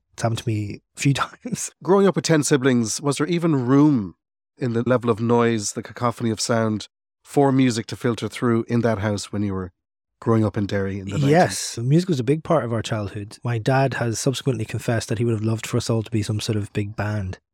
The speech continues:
Speaker 2: Oh, like the Kelly family?
Speaker 1: A bit like the Kelly family
Speaker 2: Yeah.
Speaker 1: or like Clannad or one of those.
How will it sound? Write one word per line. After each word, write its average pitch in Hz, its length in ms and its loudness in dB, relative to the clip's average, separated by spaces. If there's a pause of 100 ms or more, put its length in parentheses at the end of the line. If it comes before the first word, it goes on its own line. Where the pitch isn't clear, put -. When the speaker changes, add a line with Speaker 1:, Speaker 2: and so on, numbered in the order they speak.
(140)
Speaker 2:
Oh, 160 80 2
like 139 140 4
the - 60 -6
Kelly 165 240 4
family? 104 300 0
Speaker 1:
A - 40 -2
bit 170 80 6
like 175 120 2
the 160 80 -8
Kelly 165 280 4
family 160 460 2
Speaker 2:
Yeah. 143 40 4
Speaker 1:
or 131 320 -2
like 117 200 -4 (100)
Clannad 123 360 -4
or 120 60 -2
one 117 140 -2
of 110 40 -2
those. 113 320 -6